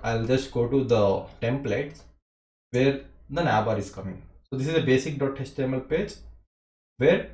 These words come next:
this particular navbar has been visible. So, like, uh, in all the pages, this particular file will get loaded. So because in my about here, I said I need to extend the basic dot H T M L. That means I need to get the basic dot H T M L file here.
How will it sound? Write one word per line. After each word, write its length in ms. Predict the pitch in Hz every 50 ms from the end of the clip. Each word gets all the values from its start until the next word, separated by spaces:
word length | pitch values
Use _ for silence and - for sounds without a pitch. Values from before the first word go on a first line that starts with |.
| - -
this 300 | 95 - - 143 - -
particular 320 | 135 123 127 127 131 117
navbar 300 | 117 113 117 117 120 117
has 120 | 117 110
been 240 | 110 127 139 127 107
visible. 320 | 98 92 98 90 90 87 - -
So, 200 | - 120 117 117 113 113 113 - - - -
like, 380 | - 123 117 113 110 107 - -
uh, 240 | - - - 95 95 - - - - - - - -
in 140 | 123 117 117
all 180 | 117 139 156 156
the 140 | 165 160
pages, 480 | - 143 135 127 135 196 214 - - - - - - - _ _ -
this 180 | 143 156 147 -
particular 420 | - 131 123 127 127 131 127 -
file 240 | - 123 113 113 113
will 140 | 110 110 110
get 200 | 131 151 151 - - -
loaded. 440 | 104 98 92 92 92 - - - - - -
So 180 | - - 113
because 460 | 107 117 113 - 135 - - - -
in 80 | 120 113
my 140 | 110 107 104
about 440 | 101 113 117 113 92 - - - - - - - _ _ _ _ _ _ _ _ _ -
here, 360 | 143 143 147 160 190 - - - - - - - _ _ _ _ _ -
I 140 | 117 110 110
said 260 | - 135 131 131 - -
I 80 | 120 120
need 180 | 135 139 139 -
to 80 | 143
extend 380 | 120 - - - 135 127 123 127
the 100 | 151 143
basic 320 | 120 107 104 - 117 104
dot 160 | 107 101 95
H 140 | 92 92 - -
T 80 | 92
M 60 | 90
L. 60 | 92 104
That 140 | 107 -
means 340 | 127 143 175 202 - - - - - - _ _ _ _
I 80 | - 120
need 120 | 123 120 147
to 80 | 139
get 160 | - 117 117 123
the 100 | 131 117
basic 280 | 113 107 - 135 123
dot 140 | 120 117 104
H 120 | 101 -
T 60 | - 107
M 80 | 104
L 80 | 101 98
file 180 | - 113 107
here. 220 | 95 92 90 -